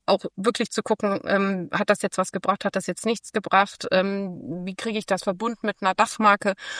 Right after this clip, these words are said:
Und das sind die Dinge, da brauchst du einfach eine gute Substanz, eine gute Struktur und die sind in beiden Branchen dann doch einen Tucken unterschiedlich, ne? Also ich hab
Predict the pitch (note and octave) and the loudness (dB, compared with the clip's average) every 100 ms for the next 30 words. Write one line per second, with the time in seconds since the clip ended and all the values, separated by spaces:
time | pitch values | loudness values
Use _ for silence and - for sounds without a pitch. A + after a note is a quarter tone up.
0 | - G#3 G#3 A3+ A#3+ A3 G3+ A3+ A3 G#3 | -4 2 4 6 4 2 2 4 6 6
1 | - G#3 B3 - G#3+ G#3+ G3 A3 - G3+ | 8 6 6 4 4 4 4 0 -2 0
2 | G3 - A#3+ B3+ G3 G#3+ - - - F3 | -2 2 2 2 -2 -2 -2 -2 -2 -4
3 | - C4 D4 - - A#3 B3 C4+ D4 _ | 4 4 4 2 -2 2 6 8 6 _
4 | _ - A#3 G#3+ B3 D4 B3+ C4 B3+ B3+ | _ 2 4 8 8 6 8 8 8 6
5 | B3 A3+ C#4+ C#4+ C4 - - - B3+ D4 | 4 4 2 2 0 0 0 2 0 0
6 | C4+ - E3 - - - A3+ A#3+ - G3+ | -2 -4 -10 -12 -6 2 6 6 4 0
7 | A#3 | 0